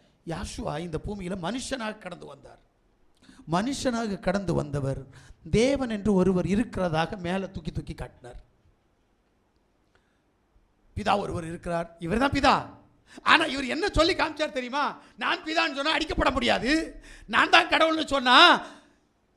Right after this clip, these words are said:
புறஜாதிகளுக்கு, அதாவது உங்களுக்கு எனக்கு ரட்சிப்பு வந்துராது." இதுக்காக இவர் என்ன பண்ணார் தெரியுமா? "கடவுள் ஒருத்தர் மேல இருக்கிறார்,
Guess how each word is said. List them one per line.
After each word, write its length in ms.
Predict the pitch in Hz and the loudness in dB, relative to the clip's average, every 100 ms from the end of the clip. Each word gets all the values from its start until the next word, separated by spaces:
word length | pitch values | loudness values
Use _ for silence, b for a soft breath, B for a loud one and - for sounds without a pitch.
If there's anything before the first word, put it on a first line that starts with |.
| _ _ - | _ _ 6
புறஜாதிகளுக்கு, 720 | 320 320 302 294 269 277 180 | 6 8 6 6 2 0 -6
அதாவது 380 | 180 233 294 285 | 0 4 4 4
உங்களுக்கு 380 | 277 330 311 302 | 2 4 2 2
எனக்கு 260 | 285 285 294 | 2 2 0
ரட்சிப்பு 480 | 294 330 330 269 | 6 6 6 2
வந்துராது." 600 | 269 294 262 254 349 302 B B | 0 2 2 2 2 2 B B
இதுக்காக 460 | 247 302 330 349 320 | 0 2 4 2 2
இவர் 140 | 294 | 0
என்ன 220 | 269 311 349 | 0 4 6
பண்ணார் 360 | - 285 320 320 | 6 6 6 6
தெரியுமா? 580 | 285 269 294 240 B B B _ | 4 6 6 6 B B B _
"கடவுள் 320 | 131 143 147 | -10 -6 -6
ஒருத்தர் 320 | 135 - 131 | -6 -10 -14
மேல 200 | 110 120 | -12 -16
இருக்கிறார், 400 | 101 - 95 92 | -18 -20 -20 -20